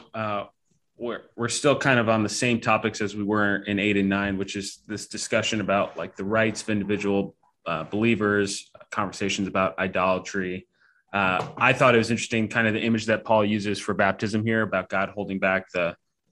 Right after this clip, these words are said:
the waters of the Red Sea so that the Israelites could pass through the dry ground. I thought that was cool because we pass, uh, through, uh, the bondage of sin and death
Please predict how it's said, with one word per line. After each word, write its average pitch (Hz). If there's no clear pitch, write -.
the 104
waters 107
of 98
the 101
Red 101
Sea 113
so -
that 95
the 80
Israelites 101
could 101
pass 117
through 117
the 101
dry 98
ground. 101
I 101
thought 98
that 98
was 92
cool 101
because 95
we 92
pass, -
uh, 73
through, 90
uh, -
the -
bondage 95
of 92
sin 95
and 87
death 92